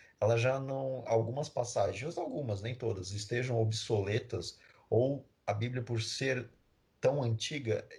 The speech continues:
é tão subjetiva E, e, e você tem uma, uma opinião sobre uma passagem, eu tenho outra.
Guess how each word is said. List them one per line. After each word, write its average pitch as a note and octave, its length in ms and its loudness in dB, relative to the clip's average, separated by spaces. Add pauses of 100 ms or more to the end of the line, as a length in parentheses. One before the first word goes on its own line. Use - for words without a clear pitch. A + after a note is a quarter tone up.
(240)
é A#2 120 2
tão C#3 260 0
subjetiva A2+ 1000 -2 (520)
E, A2 880 0
e, A#2+ 60 -4
e - 20 0
você G#2+ 340 0
tem B2+ 220 -2
uma, G2+ 680 2 (300)
uma A2 160 4
opinião G#2+ 640 2 (160)
sobre G#2 260 0
uma G2+ 160 0
passagem, A#2 540 2
eu A2 100 2
tenho G#2 220 -2
outra. A#2+ 640 0